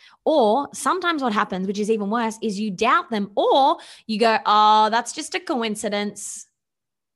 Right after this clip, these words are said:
That's just a coincidence. Oh, nah, that's," and then, so think about this. If you had a little magical fairy on your shoulder every day that was guiding you, and then you kept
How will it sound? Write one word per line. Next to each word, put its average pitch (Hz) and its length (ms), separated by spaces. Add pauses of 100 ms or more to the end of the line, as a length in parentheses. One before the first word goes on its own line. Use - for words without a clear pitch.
(160)
That's 262 220
just 262 160
a 254 80
coincidence. 170 720
Oh, 220 560
nah, 160 260 (160)
that's," 196 320 (640)
and 240 160
then, 247 300 (120)
so 247 300
think 320 240
about 349 240
this. - 460 (640)
If - 60
you 330 60
had 392 60
a - 20
little 349 160
magical 233 400
fairy 185 580 (240)
on 190 160
your 180 340
shoulder 170 320
every 170 220
day 170 320 (640)
that 190 160
was 190 120
guiding 190 420
you, 170 240
and 185 180
then 190 160
you 233 180
kept - 360